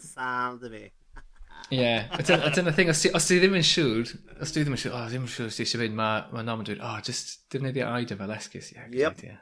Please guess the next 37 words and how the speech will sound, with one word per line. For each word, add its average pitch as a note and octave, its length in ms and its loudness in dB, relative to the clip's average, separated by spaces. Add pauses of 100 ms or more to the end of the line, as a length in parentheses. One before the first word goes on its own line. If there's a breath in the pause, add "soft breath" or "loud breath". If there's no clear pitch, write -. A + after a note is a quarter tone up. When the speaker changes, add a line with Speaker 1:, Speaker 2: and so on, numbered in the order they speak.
Speaker 2:
right. G2+ 240 -14 (400 loud breath)
Speaker 1:
Ie. A#2 160 -6
Speaker 2:
Ond, D3+ 160 8
ond F3 160 4
y E3 80 4
thing, G#3 240 4
y F3 60 4 (100)
thing G#3 240 2
efo, D3 220 6 (500)
dros D#3+ 220 4
y - 20 -4
flwyddyn C#3+ 320 2
diwetha, C#3 320 0
yn G#2+ 80 -6
sôn C3 240 -2
am, A#2+ 140 -2 (100)
am A#2+ 160 -4
gysylltu A#2 400 -8
efo F#2+ 80 -6
pobl, F#2+ 380 -6 (920 loud breath)
acho-, G3+ 280 2
achos G#3 240 2
dwi C#3 220 2
yn A#2 80 -6
jyst - 180 -2
yn, G#2 160 -4
yn A2+ 160 -4
crap - 400 0
am, G#2+ 140 -4
am A#2 180 -4
gadw A2 240 0
mewn G#2 160 -4
cysylltiad - 480 -6
efo F#2 160 -6
pobl, F2 400 -6 (520 loud breath)
yym, A#2+ 340 4 (920)
cyn G#3+ 380 2